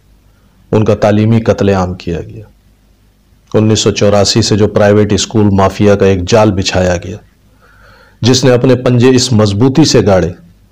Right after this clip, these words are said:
कि उसने सरकारी स्कूलों के रास्ते बंद कर दिए, सरकारी स्कूलों को अपग्रेड नहीं किया गया। मुस्तफ़ा कमाल जो दावे और वादे तो बहुत करते हैं इस शहर की खिदमत, इस शहर की तामीर, तरक्की के लिए,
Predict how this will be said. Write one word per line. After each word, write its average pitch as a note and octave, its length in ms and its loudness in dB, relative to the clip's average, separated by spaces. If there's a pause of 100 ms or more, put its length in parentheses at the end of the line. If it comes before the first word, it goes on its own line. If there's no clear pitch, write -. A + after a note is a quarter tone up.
(480)
कि A2+ 80 2
उसने G#2+ 220 0
सरकारी G#2+ 560 0
स्कूलों G#2 400 0
के G#2 140 2
रास्ते G2 420 0
बंद F#2 180 -4
कर E2+ 180 -8
दिए, G2 260 -18 (840)
सरकारी G#2+ 480 0
स्कूलों G#2+ 340 0
को - 100 -2
अपग्रेड A2 480 0
नहीं G2 240 0
किया F2+ 240 -4
गया। G2+ 280 -14 (920)
मुस्तफ़ा G#2 400 0
कमाल G#2 340 0
जो G2 120 2
दावे G2+ 340 2
और G#2 140 4
वादे F#2+ 280 0
तो G#2 120 0
बहुत A2 280 0
करते G2+ 280 -2
हैं G2 320 -6 (640)
इस A2+ 100 0
शहर G#2+ 320 0
की G#2 160 -4
खिदमत, A2 460 0
इस G2+ 100 0
शहर G#2 320 0
की G#2+ 160 -4
तामीर, G#2 580 0
तरक्की G#2+ 360 0
के G#2 120 0
लिए, F2+ 240 -6